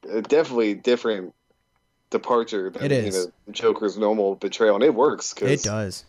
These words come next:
Speaker 1: he's terrifying in this.
Speaker 2: It's almost like this weird pseudo-sexual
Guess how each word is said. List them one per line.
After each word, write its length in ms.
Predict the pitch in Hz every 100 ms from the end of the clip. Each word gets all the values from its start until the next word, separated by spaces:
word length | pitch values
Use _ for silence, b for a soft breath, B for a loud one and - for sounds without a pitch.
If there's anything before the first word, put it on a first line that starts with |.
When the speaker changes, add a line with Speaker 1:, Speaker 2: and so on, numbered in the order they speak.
| _
Speaker 1:
he's 260 | 180 190
terrifying 840 | - - 147 127 101 95 87 87
in 120 | 90 90
this. 320 | 90 90 - _ _ _ _ _ _ _ _ _ _ _ -
Speaker 2:
It's 140 | 139
almost 300 | 170 190 180
like 160 | 160 156
this 200 | 147 -
weird 800 | 110 113 143 175 185 180 147 123
pseudo-sexual 1400 | - - 170 170 151 - - 139 - - 147 143 131 120